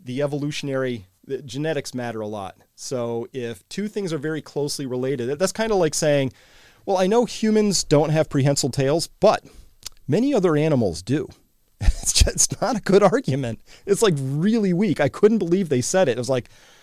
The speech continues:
"Huh." Um, "The furin site of sars cov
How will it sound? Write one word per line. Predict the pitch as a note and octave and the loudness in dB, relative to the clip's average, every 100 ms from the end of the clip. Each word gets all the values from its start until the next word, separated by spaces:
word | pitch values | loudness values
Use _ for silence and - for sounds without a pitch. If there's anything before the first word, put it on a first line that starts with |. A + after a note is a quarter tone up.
| _ _ _ | _ _ _
"Huh." | - D#4+ G4 - _ _ _ - _ _ _ | -4 0 0 -2 _ _ _ -20 _ _ _
Um, | C#3+ C#3 C3+ C3+ B2+ - - - _ - | -2 0 2 0 -4 -8 -14 -14 _ -2
"The | |
furin | D3+ - G#3 D4 A#3 | -2 0 0 2 4
site | - D3 | 4 4
of | C#3 | 2
sars | - F#3+ F#3 | 2 2 2
cov | - F3 | 2 0